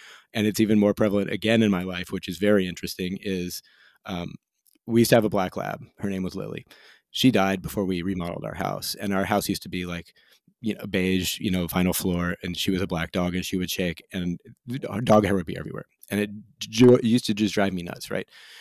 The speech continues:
And so I would be constantly, like, creating these bad habits where I'm sweeping the floor, and then I'm thinking to myself, "How come everybody else doesn't sweep floors off as I do? Because they know this drives me crazy." So then I start be-,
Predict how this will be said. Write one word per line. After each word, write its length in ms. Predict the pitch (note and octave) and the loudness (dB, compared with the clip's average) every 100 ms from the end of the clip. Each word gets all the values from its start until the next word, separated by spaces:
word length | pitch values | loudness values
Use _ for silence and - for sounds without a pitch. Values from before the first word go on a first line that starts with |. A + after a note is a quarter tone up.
| - | -14
And 80 | A2+ | -2
so 120 | G#2+ | 2
I 120 | G#2 G2+ | 4 4
would 200 | G#2 - | 2 0
be 120 | G#2 | -2
constantly, 520 | - G#2 G2+ G#2 G2+ | 4 2 2 -2 -4
like, 320 | F#2+ F2+ - _ _ _ - | -4 -10 -14 _ _ _ 2
creating 300 | C#3 B2+ A#2+ | 6 6 6
these 120 | G2+ | 4
bad 220 | G#2+ G2+ | 2 2
habits 280 | G2+ G2+ G2 | 0 0 -2
where 120 | G2+ | -2
I'm 80 | F#2+ | -2
sweeping 280 | - G#2 G2+ | -2 0 -2
the 40 | F2 | -2
floor, 220 | G2+ F#2 | -2 -2
and 100 | F#2+ | -2
then 80 | G2+ | -2
I'm 80 | F#2+ | -6
thinking 260 | - G2 G2+ | -6 -6 -4
to 40 | F#2+ | -6
myself, 340 | - F#2+ F#2+ - _ - | -4 -4 -4 -10 _ -2
"How 100 | A2+ | 0
come 100 | G#2+ | 2
everybody 240 | A2 G#2+ A2 | 4 6 6
else 120 | A2 | 4
doesn't 140 | G2+ | -2
sweep 200 | - G2+ | 0 -2
floors 280 | - G2+ F#2 | 0 -2 0
off 180 | F#2+ F2+ | -2 -2
as 120 | F#2 | -4
I 100 | F#2+ | -2
do? 60 | F#2+ | -4
Because 180 | F2+ F#2+ | -4 -4
they 60 | F#2+ | 0
know 140 | G2+ | 0
this 140 | F#2+ G2+ | 0 -2
drives 240 | G2 F#2 | -4 -4
me 80 | F2+ | -6
crazy." 240 | - F#2 F2+ | -2 -2 -4
So 140 | F#2+ | 0
then 100 | G#2+ | 2
I 40 | |
start 180 | G#2+ G2+ | 2 -2
be-, 140 | G2+ | -6